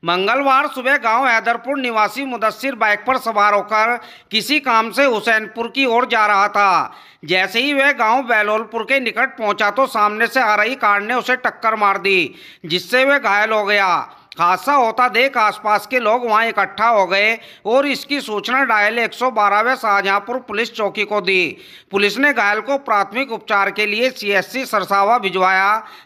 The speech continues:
जहां से उसे हायर सेंटर के लिए रेफर कर दिया गया। पुलिस ने बाइक व कार को अपने कब्जे में लेकर मार्ग चालू कराया। कार का शीशा टूटने से कार सवार युवक भी घायल हो गया।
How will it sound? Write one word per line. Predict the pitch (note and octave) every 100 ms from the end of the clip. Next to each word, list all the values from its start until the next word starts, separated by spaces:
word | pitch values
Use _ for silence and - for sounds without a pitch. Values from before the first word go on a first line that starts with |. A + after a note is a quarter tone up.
| E3+
जहां | F3+ F3+
से | G3+ C#4
उसे | A3+ A#3+ C4
हायर | G3+ G#3 B3+
सेंटर | A3 G3 G3+ F#3+
के | G3
लिए | G3 A#3
रेफर | A#3+ G3 G#3 A#3+
कर | G#3+ F#3
दिया | F#3 F#3+
गया। | F3+ F3+ E3+ C#3+ - - - - -
पुलिस | G3 G#3 A3
ने | C#4+
बाइक | G#3+ G3+ G3+
व | A#3+ C4+
कार | A3+ G3
को | G3 C4+
अपने | A#3 F#3 B3
कब्जे | B3 G3 F3 G#3+
में | B3
लेकर | G3+ F#3+ A#3 A3
मार्ग | G3 A#3
चालू | - G#3+ G3 G#3
कराया। | G#3 F#3 F#3 G3 G#3+ G#3 - -
कार | G3+ G3 -
का | C#4
शीशा | B3+ G#3+ G3 C4
टूटने | G#3+ G3 F#3+ G#3
से | C4 B3+
कार | G3+ A3
सवार | A#3 G3+ F#3+ G#3+
युवक | A3+ F#3+ G3 G3
भी | G#3 G#3+
घायल | F#3 F#3+ G3
हो | F3+
गया। | F#3 F3+